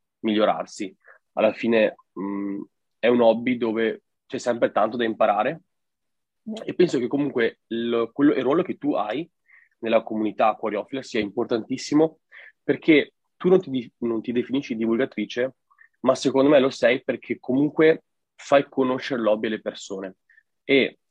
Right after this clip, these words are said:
Speaker 1: raccontare anche quella che è una routine, quello che sono le tue gioie e,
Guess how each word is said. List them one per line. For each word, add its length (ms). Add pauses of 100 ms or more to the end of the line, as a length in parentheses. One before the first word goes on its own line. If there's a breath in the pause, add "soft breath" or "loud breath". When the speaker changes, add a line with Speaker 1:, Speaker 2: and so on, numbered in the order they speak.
(120)
Speaker 1:
raccontare 1080
anche 420
quella 280
che 160
è 60
una 300
routine, 680 (280)
quello 220
che 240
sono 220
le 160
tue 180
gioie 520 (220)
e, 300